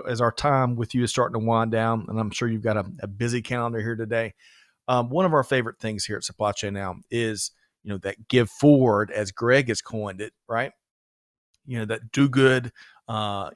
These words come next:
with action, right? With lots of action. Uh, e-, even if you can't give a lot, hey, give a little,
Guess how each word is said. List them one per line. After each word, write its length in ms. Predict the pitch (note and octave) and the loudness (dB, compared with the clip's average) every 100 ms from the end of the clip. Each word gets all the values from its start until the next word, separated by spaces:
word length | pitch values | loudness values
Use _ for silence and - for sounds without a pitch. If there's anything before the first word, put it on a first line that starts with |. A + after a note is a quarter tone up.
| - | -10
with 220 | B2+ A#2+ - | -8 -8 -6
action, 520 | A#2+ A#2 - F#2+ F2 - | -6 -4 -6 -6 -12 -6
right? 180 | A2 A#2 | -4 -4
With 160 | G#2 | -4
lots 280 | A2+ A#2 - | -2 -2 -2
of 120 | A#2 F#2+ | -6 -4
action. 460 | F#2+ - - D2 _ - - _ - | -4 -4 -8 -10 _ -20 -20 _ -6
Uh, 180 | G#2 G2 | -4 -4
e-, 40 | - | -4
even 360 | G2 C#3+ D#3+ | -2 2 2
if 80 | A2 | 0
you 60 | A2 | 0
can't 280 | D#3 D#3 | 0 2
give 160 | C#3 C#3 | 2 4
a 40 | |
lot, 300 | B2 D3 D3 - - | 2 0 0 -6 -10
hey, 120 | C#3+ | -8
give 220 | F2+ D3+ | -4 -4
a 40 | D3 | 2
little, 380 | D3 D3+ - | 2 2 -4